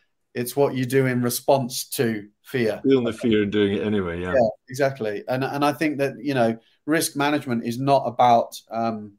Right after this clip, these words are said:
Speaker 1: ignoring risks. If anything, it's about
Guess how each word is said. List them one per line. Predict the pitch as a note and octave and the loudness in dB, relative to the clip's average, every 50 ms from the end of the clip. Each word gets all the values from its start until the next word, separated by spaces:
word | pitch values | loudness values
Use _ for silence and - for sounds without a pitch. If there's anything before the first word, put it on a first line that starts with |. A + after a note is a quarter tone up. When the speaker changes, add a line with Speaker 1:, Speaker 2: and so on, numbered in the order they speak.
| _ _ _ _ _ _ _ _ _ | _ _ _ _ _ _ _ _ _
Speaker 1:
ignoring | - C#3+ B2+ B2+ C#3 C#3+ D3 D3+ D#3+ D#3+ D3+ C#3 B2+ A2+ A2 | -6 -4 -4 -2 0 2 4 6 6 6 6 4 4 2 -2
risks. | G#2+ G2 - - - - - - - - - _ _ _ - | -4 -6 -8 -8 -10 -10 -10 -12 -12 -14 -14 _ _ _ -12
If | B2 B2 - | -8 -4 -2
anything, | D3 C#3 C#3 B2+ C3+ C#3 B2+ A#2+ | 0 0 0 -2 -4 -4 -2 -2
it's | A#2 A2+ - - | -2 -4 -6 -8
about | A#2 - C3 B2 A#2+ A#2 A#2 - | -2 2 4 6 6 6 4 2